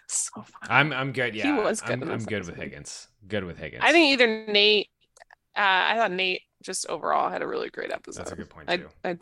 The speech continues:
Speaker 1: thoroughly
Speaker 2: It,
Speaker 1: enjoyed
Speaker 2: it,
Speaker 1: the,
Speaker 2: it was certainly
Speaker 1: the
Speaker 2: the,
Speaker 1: Nate
Speaker 2: the comeback train.
Speaker 1: contributions.
Speaker 2: The comeback train has now left
Speaker 1: Yeah.
Speaker 2: the station. We got some indications of it for the West Ham episode, but this is like,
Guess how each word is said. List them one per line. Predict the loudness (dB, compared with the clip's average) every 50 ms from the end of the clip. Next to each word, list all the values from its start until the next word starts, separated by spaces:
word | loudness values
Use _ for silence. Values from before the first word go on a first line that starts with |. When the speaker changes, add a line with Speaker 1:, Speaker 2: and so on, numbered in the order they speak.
| -12 _ -8
Speaker 1:
thoroughly | -6 -4 -4 -2 -2 0
Speaker 2:
It, | 2 2 2 4
Speaker 1:
enjoyed | 2 0 0 0
Speaker 2:
it, | 0 2 2 2 2 0
Speaker 1:
the, | -4 -4 -4
Speaker 2:
it | -2
was | -2 0 0
certainly | 0 0 2 0 0 0 0 0 0
Speaker 1:
the | 2 2
Speaker 2:
the, | 4 4
Speaker 1:
Nate | 2 2 0
Speaker 2:
the | -2 -2 -2 -2
comeback | -2 -2 -4 -2 -2 -4 -4 -4
train. | -6 -8 -8 -8
Speaker 1:
contributions. | -8 -8 -8 -10 -12 -14 _ -10
Speaker 2:
The | -8
comeback | -4 -2 0 2 4 4 4 2
train | 2 -2 -2 -2 -2 -4
has | -4 -6 -6
now | -4 -4 -4
left | -4 -4 -2 -4 -4 -4
Speaker 1:
Yeah. | -4 -6 -8
Speaker 2:
the | -6 -8
station. | -8 -8 -8 -10 -10 -10 -12 -12 -12
We | -10 -8 -4
got | 0 0 0 0 0
some | -4 -6
indications | -6 -6 -6 -6 -4 -4 -4 -4 -4 -4 -4 -2
of | -2 -2 0
it | -2 -4 -4 -6 -8
for | -6 -4
the | -2
West | -2 -2 -2 -2 -4
Ham | -4 -4 -2 -2
episode, | -2 -2 -4 -4 -4 -2 0 0 0 0 0
but | -4 -6 -6 -6
this | -6 -4 -4 -4
is | -6 -6 -4
like, | -4 -4 -6 -6